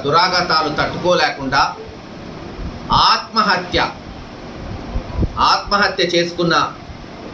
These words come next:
నాగమల్లేశ్వరరావు నివాళులు అర్పించటమే కాకుండా, వాళ్ళ కుటుంబంతో కలవడానికి, సానుభూతి తెలియజేయడానికి మరి జగన్మోహన్ రెడ్డి గారు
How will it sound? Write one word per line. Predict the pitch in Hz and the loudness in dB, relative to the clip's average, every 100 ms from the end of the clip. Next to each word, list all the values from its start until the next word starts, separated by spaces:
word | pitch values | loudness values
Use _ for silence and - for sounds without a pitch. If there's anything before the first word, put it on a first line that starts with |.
| - - - 120 | -6 -6 -4 2
నాగమల్లేశ్వరరావు | 156 190 185 165 170 180 175 175 160 160 151 151 - - - - - - - - - - - - 107 | 4 4 2 2 2 0 2 0 4 4 4 -2 -12 -14 -14 -12 -12 -10 -12 -12 -12 -10 -12 -10 0
నివాళులు | 127 165 180 185 | 4 6 4 4
అర్పించటమే | 170 151 175 175 151 170 156 | 0 0 -2 -2 2 2 4
కాకుండా, | 147 143 143 151 175 | 2 2 0 2 4
వాళ్ళ | 165 151 | 4 4
కుటుంబంతో | 143 147 175 180 175 165 151 147 139 120 - - - - - | 0 0 0 4 4 4 2 0 2 0 -4 -14 -14 -14 -2
కలవడానికి, | 139 262 180 175 156 151 185 | 4 6 6 4 0 -2 0
సానుభూతి | 160 147 165 170 151 | 2 2 2 2 0
తెలియజేయడానికి | 147 139 147 151 147 139 139 123 123 175 - - - - - - - - - - - - - - - - - - - | 0 2 4 4 4 4 2 0 2 2 2 -8 -10 -10 -10 -12 -6 -8 -8 -14 -14 -14 -14 -14 -14 -14 -14 -14 -2
మరి | 127 135 131 117 - | 2 4 2 -2 0
జగన్మోహన్ | 147 175 170 165 151 | 4 6 6 4 4
రెడ్డి | 151 147 | 2 4
గారు | 147 131 | 4 2